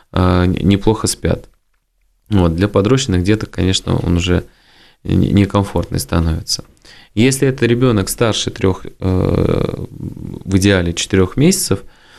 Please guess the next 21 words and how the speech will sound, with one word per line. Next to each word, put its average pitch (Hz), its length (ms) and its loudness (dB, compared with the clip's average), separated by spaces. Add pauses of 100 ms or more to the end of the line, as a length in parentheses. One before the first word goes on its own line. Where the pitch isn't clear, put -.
(280)
то 127 260 4
можно 107 340 2
уже 101 200 2
попробовать 101 540 0
поиграть, 95 580 0
э, 90 520 2
с 87 480 0
так - 160 -4
называемыми 90 680 2
вот 82 180 -2
этими - 380 -4 (420)
ритуалами 95 560 2
засыпания. 87 720 -2 (500)
Да, 113 300 0 (220)
чтобы 98 520 0 (1120)
изменить, 107 720 4
э, 87 480 0
э, 90 200 2
ваши 101 400 2
ритуалы 92 440 2
механические, 95 880 0